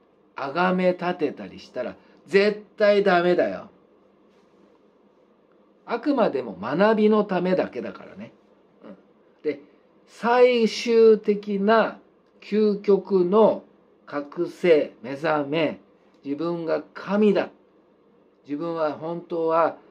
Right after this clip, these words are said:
人間だけれども、神という存在で間違いがなかったんだっていうところに確信を持つ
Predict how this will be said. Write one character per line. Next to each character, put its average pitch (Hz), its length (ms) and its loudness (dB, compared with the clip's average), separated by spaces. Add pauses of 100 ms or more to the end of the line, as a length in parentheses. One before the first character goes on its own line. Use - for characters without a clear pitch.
(100)
人 175 320 -4
間 190 240 0
だ 190 160 4
け 180 140 -2
れ 143 120 2
ど 120 140 -8
も、 156 300 -4 (420)
神 269 360 2
と 185 160 2
い 143 80 0
う 127 80 -2
存 151 400 -10
在 151 280 -6
で 131 240 -6 (240)
間 123 120 -12
違 220 500 0
い - 20 -6
が 113 140 -8
な 139 300 -4
か 233 200 0
っ - 120 -12
た 135 140 -12
ん 101 120 -14
だ - 60 -20
っ - 40 -20 (1080)
て 151 80 -4
い 175 120 0
う 185 140 2
と 175 160 -6
こ 185 140 -4
ろ 175 180 -2
に 135 260 -12 (400)
確 180 360 -8
信 208 280 -2
を 196 60 2
持 208 140 4
つ 202 100 -6